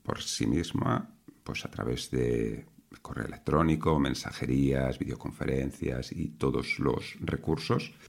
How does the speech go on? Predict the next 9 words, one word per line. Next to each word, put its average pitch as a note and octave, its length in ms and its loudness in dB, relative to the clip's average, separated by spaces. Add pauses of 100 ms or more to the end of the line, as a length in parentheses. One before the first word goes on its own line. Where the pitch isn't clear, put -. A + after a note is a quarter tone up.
(180)
Y D3 100 10
luego, A2+ 340 10
pues, - 600 4
eh, - 380 0
la C#2+ 120 2
información, A#2 920 4
los - 200 -4
contenidos G2 1120 4 (180)
que, F#2 400 2